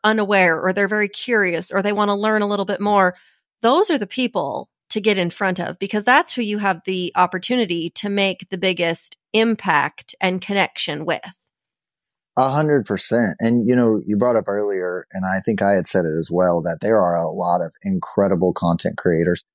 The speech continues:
Speaker 2: And there are a lot of incredible content creators and agriculture advocates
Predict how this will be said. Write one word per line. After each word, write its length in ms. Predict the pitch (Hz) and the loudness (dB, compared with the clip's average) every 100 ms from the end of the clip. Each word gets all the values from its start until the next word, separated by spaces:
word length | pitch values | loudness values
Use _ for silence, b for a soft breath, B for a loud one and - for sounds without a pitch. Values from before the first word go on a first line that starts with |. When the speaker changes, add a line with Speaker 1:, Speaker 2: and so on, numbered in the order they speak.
| _ _ _ | _ _ _
Speaker 2:
And 100 | 113 | 0
there 120 | 143 214 | 2 4
are 40 | |
a 100 | 180 | 4
lot 200 | 135 147 | 4 2
of 100 | 120 | 0
incredible 680 | 117 - - 139 127 113 101 | -6 -8 -4 0 2 0 0
content 520 | - 113 117 117 117 85 | -4 -6 -6 -6 -8 -4
creators 480 | 101 95 95 92 - | -2 0 -2 -4 -6
and 160 | 92 90 | -6 -2
agriculture 760 | 92 101 107 98 98 - 87 - | 0 0 0 0 2 2 0 2
advocates 640 | 92 107 98 - 85 - | 0 0 0 0 -2 -4